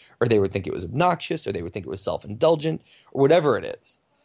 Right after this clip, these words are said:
So you're gonna hear that in the comments, just 'cause the people on the internet, strangers on the internet, aren't often nice, and you know that. You know, they don't, they're not worried about your feelings. They see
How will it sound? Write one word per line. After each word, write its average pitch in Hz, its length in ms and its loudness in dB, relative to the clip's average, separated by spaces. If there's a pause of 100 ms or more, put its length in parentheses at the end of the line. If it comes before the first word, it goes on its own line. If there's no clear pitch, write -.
(160)
So - 80 -2
you're 131 140 -4
gonna 160 220 0
hear 160 280 0
that - 220 -6
in 107 140 -8
the 92 80 -12
comments, - 480 -10
just - 160 -4
'cause 117 140 2
the 120 120 2
people 143 220 0
on 127 100 4
the 127 80 2
internet, 139 320 0
strangers 139 540 0
on 120 100 4
the 123 140 0
internet, 98 320 -4
aren't 113 280 0
often 110 380 -4
nice, - 320 -4
and 110 100 -4
you 151 80 -2
know - 200 -2
that. - 200 -6
You 120 100 0
know, 113 100 6
they 120 80 4
don't, 139 160 2
they're 131 80 2
not 117 100 -2
worried 117 160 -2
about 110 140 -2
your 120 100 -6
feelings. 101 380 -8
They 120 100 2
see 117 320 -6